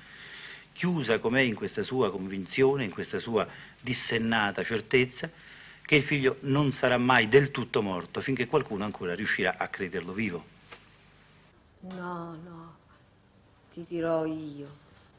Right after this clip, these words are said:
Speaker 2: come si fa a non impazzire quando uno è lontano, come ho fatto io, mentre lui era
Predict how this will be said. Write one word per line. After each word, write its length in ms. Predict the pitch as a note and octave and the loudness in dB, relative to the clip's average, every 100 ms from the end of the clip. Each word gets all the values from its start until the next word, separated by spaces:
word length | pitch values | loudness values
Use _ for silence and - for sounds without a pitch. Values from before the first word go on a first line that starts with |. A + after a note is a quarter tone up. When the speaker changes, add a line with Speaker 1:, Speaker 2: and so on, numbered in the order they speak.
| - | -20
Speaker 2:
come 300 | - E3+ D3+ | -14 -6 -6
si 180 | D3 - | -6 -12
fa 380 | C3 D#3 C3+ C#3+ - - - - - - - - | -10 -6 -4 -6 -16 -20 -20 -20 -20 -20 -20 -12
a 80 | D3+ | -8
non 320 | D#3 D#3+ D#3 | -6 -4 -2
impazzire 1040 | D3+ D3+ D#3 D3 - - - D3 C#3+ D3+ D#3 - - - - - | -2 -4 -6 -8 -10 -16 -6 -4 -2 -6 -14 -20 -20 -20 -20 -20
quando 360 | - D#3 F3 E3 | -8 -4 -4 -2
uno 300 | E3 E3 D#3+ | 0 2 0
è 20 | |
lontano, 840 | E3 D#3+ F3 - E3+ D#3 D#3 E3 - - - - - - - - - | 0 -2 -6 -10 -2 -2 -2 -6 -12 -20 -20 -20 -20 -20 -20 -20 -14
come 220 | G#3+ G3+ | -8 -6
ho 60 | G3 | -8
fatto 500 | - G3 F#3+ - G#3 | -6 -6 -6 -6 -4
io, 400 | G3+ G3+ F3 D#3 - - - - - | -4 -4 -6 -8 -14 -20 -20 -20 -12
mentre 380 | F#3+ F#3+ G3 | -10 -8 -6
lui 260 | G3+ F#3 F#3 | -6 -4 -2
era 340 | F#3 F#3 F3+ | 0 0 -4